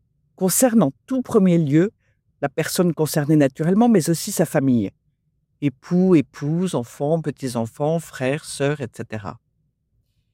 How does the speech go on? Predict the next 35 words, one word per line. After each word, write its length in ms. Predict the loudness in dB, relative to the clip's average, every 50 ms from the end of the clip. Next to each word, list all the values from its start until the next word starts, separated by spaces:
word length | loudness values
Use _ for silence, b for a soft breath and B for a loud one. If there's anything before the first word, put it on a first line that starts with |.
| _ _ _ _ _ _ _ 0
Mais 100 | 2 4
l'ignorance 640 | 6 8 8 8 8 8 6 4 2 0 0 0 -2
ou 60 | -2
le 100 | 0 2
mépris 400 | 2 2 2 2 0 -2 -4 -2
de 100 | 0 2
la 120 | 2 0 0
réalité 480 | 0 -2 -2 -2 -2 -2 -4 -6 -8
familiale, 680 | -6 -4 -4 -2 -2 -2 -2 -2 -2 0 0 0 -2 -4 -8 _ _ _ _ _ _ _ _ _ _ -4
de 100 | 0 2
nombre 380 | 4 4 4 4 2 2 0
de 100 | 0 0
nos 140 | 0 0 -2
politiques 500 | -2 -4 -4 -4 -6 -8 -10 -10 -6 -6
et 60 | -4
de 100 | -2 -2
nos 100 | 0 0
médias, 440 | 0 0 0 -2 -2 -2 -4 -4 -4 -6 _ _ _ _ _ _ _ _ _ _ _ _ -2
conduisent 480 | 0 0 2 2 2 2 2 2 2
depuis 320 | 0 -2 -4 -4 -6 -6 -6
des 380 | -4 0 2 2 4 4 4
années 340 | 4 4 4 2 0 0 -4 -10 _ _ _ _ _ _ _ -8
à 100 | -6 -6 -2 -2
exclure 500 | -2 -2 -2 -6 -10 -4 0 2 4 4
la 120 | 4 2
famille 400 | 0 0 0 0 0 0 -2 -2
des 120 | -2 -2 -2
débats 280 | -2 -2 -2 -2 -4
sur 160 | -4 -4 -4
la 100 | -4 -4
fin 180 | -4 -2 0 0
de 100 | 0 0
vie. 260 | 0 -4 -12 -20 -20 _ _ _ _ _ _ _ _ _ _ _ _ _ _ _ _ _ _ _ _ _ _ -2
Et 80 | 2 4
malheureusement, 680 | 6 6 6 4 4 2 0 0 0 2 2 0 0